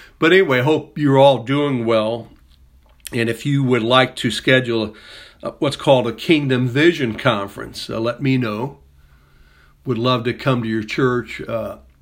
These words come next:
I think the Lord is really changing a lot of things in church and how we do it. And I'm gonna try to send this to more of your leaders here, but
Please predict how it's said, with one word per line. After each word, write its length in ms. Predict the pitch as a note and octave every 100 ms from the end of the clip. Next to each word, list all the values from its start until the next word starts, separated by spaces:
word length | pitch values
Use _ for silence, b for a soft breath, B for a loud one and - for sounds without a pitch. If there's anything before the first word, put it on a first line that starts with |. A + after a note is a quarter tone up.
| _
I 400 | - - - -
think 180 | A3 A3
the 100 | D3
Lord 320 | C#3+ D#3 D3+
is 160 | C3 A#2+
really 420 | C#3+ D3 C3 A#2
changing 640 | - D3+ C#3+ C#3 A#2 A2+
a 60 | A2
lot 320 | A#2 A#2 A2
of 100 | G#2
things 380 | B2 A#2 G#2+ G#2
in 300 | G#2+ G#2 -
church 640 | - - A2+ G2 - - -
and 140 | G#2
how 200 | G#2+ A2+
we 200 | G#2+ A2
do 280 | A2 G#2+ G2
it. 260 | - - - - - - - b b b b b b b -
And 320 | A#2 A2+ A#2
I'm 100 | C3+
gonna 140 | C3
try 240 | A#2+ C#3+ A#2+
to 80 | A2
send 380 | - C#3 B2+
this 180 | A2+ G#2+
to 140 | - A#2
more 260 | A#2 A#2+
of 80 | G#2+
your 140 | A2+
leaders 480 | A2+ B2 A#2+ G#2 G2
here, 240 | - G2+ G2+
but 180 | -